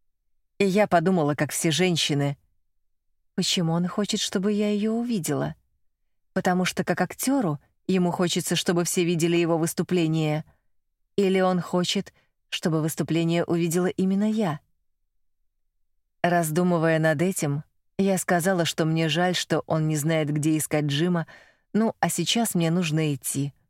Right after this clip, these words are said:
«Но удачи во всем», сказала я. «Надеюсь, у тебя все получится». «Подожди минуту»,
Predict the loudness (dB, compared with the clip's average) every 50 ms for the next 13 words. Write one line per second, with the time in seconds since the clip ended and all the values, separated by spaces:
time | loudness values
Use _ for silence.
0 | _ _ _ _ _ _ _ _ _ _ _ _ _ _ _ _ _ _ _ _
1 | _ _ _ _ _ _ _ _ _ -2 0 2 4 4 4 4 4 4 4 2
2 | 2 2 2 2 2 2 2 2 2 2 2 0 -2 -6 _ _ _ _ _ _
3 | _ _ _ _ _ -10 -6 -2 0 0 0 0 0 0 0 0 0 0 -2 -2
4 | -4 -8 _ _ _ _ _ _ _ _ _ _ _ _ _ _ _ _ _ 0
5 | 2 2 2 2 2 2 2 2 2 0 -2 -2 0 2 2 0 0 0 -2 0
6 | 2 2 2 2 0 -2 -2 -4 -6 -6 -6 -6 -6 -8 -8 _ _ _ _ _
7 | _ _ _ _ _ _ _ _ _ _ _ _ _ _ -2 0 2 2 2 2
8 | 2 2 2 2 2 4 2 2 2 0 0 -2 -6 -6